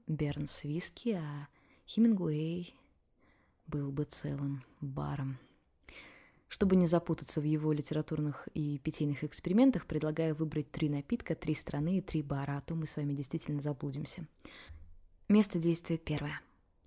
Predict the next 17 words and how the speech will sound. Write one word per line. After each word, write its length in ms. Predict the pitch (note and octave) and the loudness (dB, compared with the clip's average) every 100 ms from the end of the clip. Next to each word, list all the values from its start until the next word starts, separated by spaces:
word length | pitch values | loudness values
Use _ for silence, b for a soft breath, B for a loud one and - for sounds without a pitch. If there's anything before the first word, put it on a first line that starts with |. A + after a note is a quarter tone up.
| - | -16
Кубинский, 680 | - E3+ D3 C#3+ - - C#4+ - - _ - | -2 0 2 0 0 2 2 2 -20 _ -8
а 160 | F#3 F#3 | -2 -2
потом 520 | - - F3 F3 F3 - | -2 -2 0 0 0 4
американский 760 | F#3+ F3+ F3 D3+ D3 - - | 8 8 6 0 -2 -4 -6
бар 300 | C#3 D#3+ G3 | 0 2 4
«Неряха 400 | F3+ D#3+ D#3+ - | 6 6 2 0
Джо». 360 | C#3+ C3+ C#3 C#3+ B B B B | -4 -2 -4 -4 B B B B
Напиток, 640 | F3 E3+ - G#3 - - - - - - | 2 2 2 -2 -2 -6 -10 -14 -18 -4
м, 340 | D#3+ D#3+ D#3 D3 D3 | 0 4 4 2 -2
Бакарди. 680 | - - - D3+ - - - - - - B B B B B - | -4 -2 -6 -8 -10 -14 -14 -20 -20 -20 B B B B B -4
На 180 | F#3 F3 | 0 0
Кубе 440 | - C#4 B3 B3 B3 | 2 4 8 8 8
неряшливый 600 | F#3+ G3 F3+ - D#3 D3 | 6 6 6 4 -2 -2
испанец 560 | C#3+ - D3 D3+ G3 A#3 | -4 -6 -6 -4 -4 -4
открывает 480 | - F3+ E3 D3+ | -4 -2 0 -2
простой 440 | - D#3 - - D3 | -4 -6 -6 -4 -6
барчик, 540 | C3+ D3 - - B3+ | -4 -8 -6 -6 -8